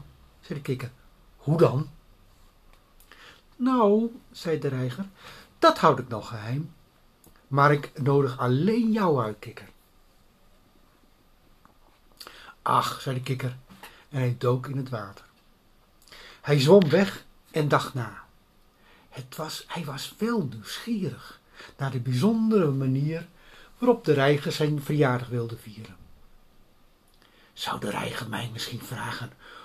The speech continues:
of ik iets wil kwaken?" dacht hij. "Dat wil ik wel." Hij kende nog iets heel moois wat hij nog nooit had gekwaakt. "En wat zouden we eten?"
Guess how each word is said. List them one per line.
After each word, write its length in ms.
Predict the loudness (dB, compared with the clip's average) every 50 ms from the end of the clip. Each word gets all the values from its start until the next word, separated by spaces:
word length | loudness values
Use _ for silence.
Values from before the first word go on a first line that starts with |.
| -20 -20 -14
of 140 | -10 -6 -6
ik 120 | -6 -4 -6
iets 200 | -6 -6 -4 -4
wil 200 | -4 -6 -6 -6
kwaken?" 720 | -6 -6 -4 -4 -4 -4 -4 -6 -6 -4 -2 -2 -2 -4 -8 -16 _ _ _ _ _ _ _ _ -20 -20 _ _ _ _ -20 -20 -20 _ _ _ _ _ _ _ _ _ _
dacht 280 | -18 -18 -18 -16 -14
hij. 180 | -14 -14 -14 -16 -18 _ _ _ _ _ _ _ _ _ _ _ _ _ _ -20 -20 -20 -20 -20 -20 -20 -20 -20 -20 _ _ -20 -20 _ _ _
"Dat 200 | 2 2 4 2
wil 120 | 0 -2
ik 140 | -2 0 0
wel." 320 | 0 2 2 0 -2 -4 -8 -16 _ _ _ _ _ _ _ _ _ _ _ _ _ _ _ _ _
Hij 220 | -12 -10 -10 -8
kende 260 | -6 -6 -6 -4 -4 -4
nog 180 | -4 -4 -4
iets 160 | -6 -8 -8
heel 680 | -8 -6 -4 -2 0 0 0 0 -2 -2 -2 -2 -2 -2
moois 520 | -2 0 0 0 0 0 -2 -4 -8 -14 -16 -20 -20 -16 -12
wat 140 | -10 -6 -6
hij 80 | -4 -4
nog 220 | -4 -6 -6 -4
nooit 680 | -2 0 0 2 2 2 2 2 2 0 -2 -4 -6 -8
had 180 | -12 -16 -16 -18
gekwaakt. 720 | -18 -18 -16 -14 -14 -14 -14 -16 -18 -20 -20 -20 -20 -20 _ _ _ _ _ _ _ _ _ _ _ _ _ _ _ _ _ _ _ _ _ _ -20 -20 _ -12
"En 140 | -10 -6
wat 160 | -6 -4 -4 -2
zouden 320 | 0 0 2 2 0 0
we 180 | -2 -4 -6 -6
eten?" 500 | -8 -8 -8 -8 -8 -10 -14 -16 -18